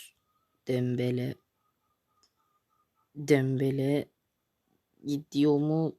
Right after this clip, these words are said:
Gidemedi. Ama Messi de kaldı. Messi, Mbappe. Mbappe.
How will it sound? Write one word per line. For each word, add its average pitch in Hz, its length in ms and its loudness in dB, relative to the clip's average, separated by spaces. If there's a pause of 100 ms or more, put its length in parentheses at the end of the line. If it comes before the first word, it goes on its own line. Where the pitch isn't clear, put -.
Gidemedi. 135 680 -2 (520)
Ama 147 160 0
Messi 151 460 2
de 147 140 -2
kaldı. 127 540 -2 (960)
Messi, 143 600 -2 (920)
Mbappe. 143 840 -2 (3000)
Mbappe. 151 720 0